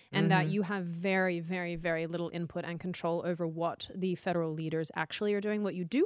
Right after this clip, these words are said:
Speaker 1: have control over, however, uh, is the local government and also your state government to a lesser extent, but you still get the point. You do have the ability in your local community to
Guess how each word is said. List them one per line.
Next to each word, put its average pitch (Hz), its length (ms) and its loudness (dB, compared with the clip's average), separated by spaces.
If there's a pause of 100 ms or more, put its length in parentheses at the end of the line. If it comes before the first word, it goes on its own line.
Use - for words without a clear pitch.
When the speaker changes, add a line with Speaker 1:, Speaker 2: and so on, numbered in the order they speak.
Speaker 1:
have 208 180 2
control 156 360 -2
over, 143 220 -2
however, 160 500 -2 (400)
uh, 160 400 2
is 160 160 -2
the 156 80 -4
local 165 260 -2
government 220 420 0
and 175 140 0
also 170 180 -2
your 160 120 -2
state 147 240 -4
government 156 380 -2
to 170 380 0
a 139 360 -4
lesser - 300 -6
extent, - 460 -2
but - 240 0
you 175 60 -4
still 160 200 -2
get 160 120 -4
the 151 60 -8
point. 147 280 -6
You 214 200 2
do 208 260 4
have 196 200 2
the 185 100 2
ability 175 440 -2
in 180 120 0
your 165 120 -2
local 170 280 -2
community 170 440 -4
to 147 80 -4